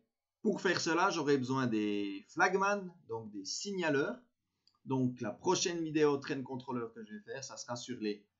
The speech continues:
signaleurs, un petit peu voir qu'est-ce que c'est, à quoi ça sert. Et ensuite, on pourra faire un petit exemple de tri de train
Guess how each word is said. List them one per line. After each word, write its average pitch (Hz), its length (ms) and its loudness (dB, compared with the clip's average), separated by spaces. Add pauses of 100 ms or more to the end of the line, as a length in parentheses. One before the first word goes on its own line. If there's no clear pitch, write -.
(140)
signaleurs, 143 640 0
un 135 80 -2
petit 123 180 -2
peu 113 140 -4
voir 123 400 0 (300)
qu'est-ce 143 220 0
que 131 120 -2
c'est, 131 180 -4
à 147 80 0
quoi 123 180 -6
ça 110 160 -6
sert. 151 320 -4 (1080)
Et 160 100 4
ensuite, - 520 2
on 135 120 -4
pourra 127 320 2
faire 127 300 -2
un 110 60 -4
petit 123 220 -10
exemple 120 520 -4 (420)
de 110 220 0
tri 175 300 -10
de 147 120 4
train 127 420 -2